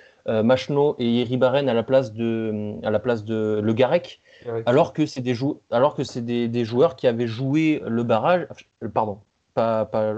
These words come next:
Speaker 1: Joseph avait pas joué le barrage, c'était Tanga et Diallo. Mais bref, il y avait des options, euh, jeunes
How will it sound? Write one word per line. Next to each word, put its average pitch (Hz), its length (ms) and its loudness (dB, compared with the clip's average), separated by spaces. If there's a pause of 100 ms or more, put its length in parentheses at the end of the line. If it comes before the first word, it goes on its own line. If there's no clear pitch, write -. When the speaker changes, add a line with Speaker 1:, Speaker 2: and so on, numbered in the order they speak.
(140)
Speaker 1:
Joseph 120 360 -4
avait 110 200 -6
pas 107 160 -4
joué 107 140 -4
le 98 60 -4
barrage, 107 260 -2
c'était 101 280 -6
Tanga 107 300 -2
et 107 60 -2
Diallo. 143 280 2
Mais 113 180 0 (180)
bref, 139 300 2 (400)
il 139 60 -2
y 131 40 4
avait 131 160 2
des 135 220 -2
options, 180 460 -2 (160)
euh, 113 220 0
jeunes 127 440 0